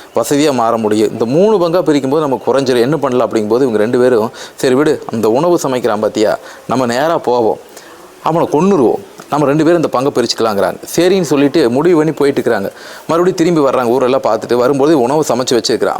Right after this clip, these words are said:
வந்தோடனே, "கிணத்துல போய் தண்ணி எடுத்துட்டு வா, கை கழுவுக்குங்கிறாங்க." இந்த உணவை செஞ்சான் பார்த்தீங்களா, அவன் போய் கிணத்துல எட்டி பார்க்கும்போது அவனை காலை தூக்கி த-, கிணத்துல போட்டு கொண்டு ஓடுறான்.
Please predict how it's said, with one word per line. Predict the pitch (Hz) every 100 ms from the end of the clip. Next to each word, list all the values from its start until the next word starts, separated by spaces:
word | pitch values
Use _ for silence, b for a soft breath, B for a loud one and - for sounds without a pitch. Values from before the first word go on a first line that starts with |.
| 123
வந்தோடனே, | 160 165 160 165 131 147 -
"கிணத்துல | 165 180 180
போய் | 139 151
தண்ணி | 127 151
எடுத்துட்டு | 170 139 -
வா, | 127
கை | 123 117
கழுவுக்குங்கிறாங்க." | 127 113 110 107 104 98 123 180 B B B
இந்த | 139
உணவை | 143 180 185
செஞ்சான் | 165 156 151
பார்த்தீங்களா, | 147 165
அவன் | 156 131
போய் | 160 165
கிணத்துல | 143 170 175 143
எட்டி | 135 139
பார்க்கும்போது | 180 156 123 165 175
அவனை | 135 117
காலை | 117 151 147
தூக்கி | 143 143 160 131 110 101 104 - -
த-, | 113 120
கிணத்துல | 135 139 120
போட்டு | 113 110
கொண்டு | 101 101 98
ஓடுறான். | 92